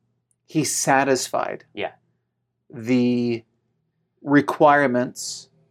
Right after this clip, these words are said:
Speaker 1: that were required of us, both of what we should have done and the penalties that we deserved. So when Jesus died in our place,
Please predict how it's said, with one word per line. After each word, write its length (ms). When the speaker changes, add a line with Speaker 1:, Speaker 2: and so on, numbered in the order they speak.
Speaker 1:
that 120
were 140
required 520
of 100
us, 580
both 260
of 80
what 160
we 80
should 320
have 100
done 420
and 200
the 60
penalties 560
that 140
we 100
deserved. 480
So 180
when 140
Jesus 380
died 360
in 300
our 220
place, 640